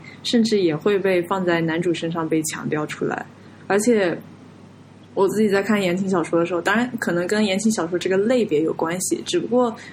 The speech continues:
感情以及两个人交互，就谈恋爱，你不只在做的是一些情情爱爱的事情。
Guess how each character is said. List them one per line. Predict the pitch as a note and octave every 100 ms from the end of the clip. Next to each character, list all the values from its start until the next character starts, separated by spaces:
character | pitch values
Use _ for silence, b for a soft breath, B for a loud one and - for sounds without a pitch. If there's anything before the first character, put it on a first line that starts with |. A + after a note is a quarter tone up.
| B -
感 | G3+ E3 E3+
情 | - F3+ F3+ F#3+ A3+ A#3+
以 | G3+
及 | E3+ F#3
两 | G3 E3
个 | F3
人 | G3+ G#3
交 | A3 A3 A#3+
互， | C#4 B3+ E3 - - -
就 | B3+
谈 | B3+ - E3+
恋 | G3+
爱， | A3 G3+
你 | F3+ E3+ D#3+
不 | D#3+ A3+
只 | - D3
在 | D#3+ E3+
做 | F#3+ F3
的 |
是 | E3+ F3
一 | F3
些 | F3
情 | -
情 | E3+ F#3
爱 | F#3
爱 | F3+ F#3
的 | E3
事 | - D#3+
情。 | - -